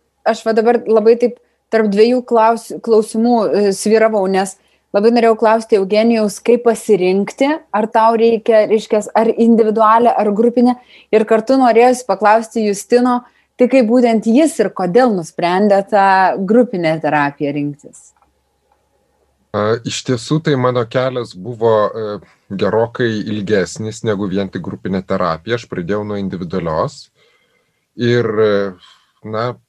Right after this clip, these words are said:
Speaker 2: porą metų dirbau individualiai su psichoterapeutu, o paskui tiesiog ir man pačiam kilo klausimas, gal aš jau esu pasirengęs,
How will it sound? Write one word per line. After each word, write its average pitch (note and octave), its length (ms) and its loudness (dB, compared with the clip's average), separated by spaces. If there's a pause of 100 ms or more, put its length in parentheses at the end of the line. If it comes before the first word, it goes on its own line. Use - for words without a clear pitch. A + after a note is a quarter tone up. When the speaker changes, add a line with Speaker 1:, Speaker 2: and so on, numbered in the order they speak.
(300)
Speaker 2:
porą B2+ 320 2
metų F#2+ 600 -8 (320)
dirbau G#2+ 500 -2
individualiai F2+ 800 -6 (760)
su C3+ 440 -2
psichoterapeutu, A#2+ 1120 -4 (760)
o C3+ 80 0
paskui B2+ 600 -8
tiesiog C3 640 -6
ir C3 260 -6
man B2+ 240 -6
pačiam G#3 400 -6
kilo A2+ 260 -4
klausimas, G2 840 -6 (100)
gal A2+ 320 0
aš - 220 -8
jau A#2+ 240 2
esu - 260 -4
pasirengęs, A2 840 -6